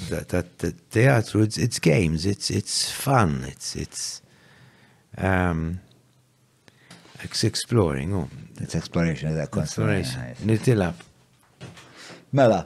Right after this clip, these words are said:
Speaker 2: ġenri, eh, di, di Zoe ukoll, saqsija? X'inhi nosy di Zoe. Ġenri ta' teatru tħobb tagħmel l-aktar, tippreferi waħdek jew ma' ħafna nies,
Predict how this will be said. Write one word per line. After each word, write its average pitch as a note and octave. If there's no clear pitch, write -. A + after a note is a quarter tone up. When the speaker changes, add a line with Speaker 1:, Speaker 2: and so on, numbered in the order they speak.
Speaker 2:
ġenri, E3
eh, A2+
di, A2
di E3
Zoe B2+
ukoll, D3+
saqsija? C3
X'inhi -
nosy E2+
di D2+
Zoe. D#2
Ġenri D3
ta' A#2
teatru B2
tħobb G#2+
tagħmel C3
l-aktar, A2+
tippreferi A2
waħdek G2+
jew C#3
ma' G#2
ħafna G2
nies, C3